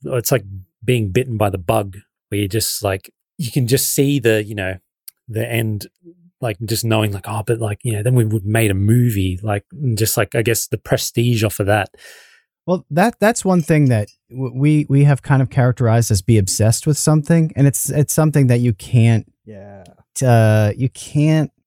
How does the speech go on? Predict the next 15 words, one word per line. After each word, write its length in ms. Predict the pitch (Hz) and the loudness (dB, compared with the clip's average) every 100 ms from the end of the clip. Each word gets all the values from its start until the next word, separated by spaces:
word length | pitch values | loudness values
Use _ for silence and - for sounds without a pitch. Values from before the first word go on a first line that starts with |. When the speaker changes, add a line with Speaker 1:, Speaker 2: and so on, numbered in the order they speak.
| - | -6
Speaker 2:
make 320 | 98 104 113 | -2 2 2
Speaker 1:
Yeah. 40 | 107 | 0
Speaker 2:
somebody 760 | - 151 147 147 147 151 156 156 | 0 2 4 4 2 2 2 2
be 240 | 151 156 | 2 2
obsessed 440 | 151 - 156 151 | 2 0 0 0
with 120 | 165 151 | -2 -2
something. 440 | 160 151 165 156 | 0 0 2 2
Like, 220 | 127 107 | 2 2
nobody 400 | 143 190 214 233 151 | 2 2 2 0 4
made 380 | 113 123 127 | 4 4 4
you 200 | 110 107 | 2 2
be 160 | 101 107 | 2 0
obsessed 440 | 95 - 113 98 | 0 2 2 2
with 160 | 98 | -2
Speaker 3:
No. 80 | 131 | -6